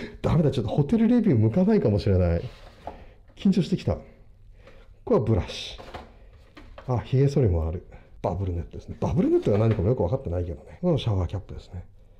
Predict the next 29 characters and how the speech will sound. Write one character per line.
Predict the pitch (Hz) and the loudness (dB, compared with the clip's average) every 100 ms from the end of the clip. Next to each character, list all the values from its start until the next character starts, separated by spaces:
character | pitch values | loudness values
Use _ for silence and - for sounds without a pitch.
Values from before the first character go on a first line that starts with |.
| - - - | -20 -18 -8
あ | 113 123 | -4 -2
ー、 | 127 | -2
し | 185 | 0
ま | 180 | 0
っ | |
た。 | - - - - - - | -2 -6 -12 -18 -20 -18
こ | - | -6
れ、 | 135 143 - - - - - - - - 143 | -4 -4 -8 -20 -20 -20 -20 -20 -20 -6 0
入 | 147 | 4
れ | 220 | 4
直 | 214 214 | 4 2
せ | 202 220 | 4 2
な | 110 | 2
い | |
か | 104 | 0
も | 85 | -2
し | 85 | -2
れ | 80 | -4
な | 82 | -6
い。 | |
こ | - 123 - - | -6 -6 -6 -20
れ、 | - - | -20 -20
ち | - | -10
ょ、 | - | -2
パ | 180 | 0
ズ | 151 | 0
ル | 104 | 0
だ | 80 | -2
な。 | 80 | -6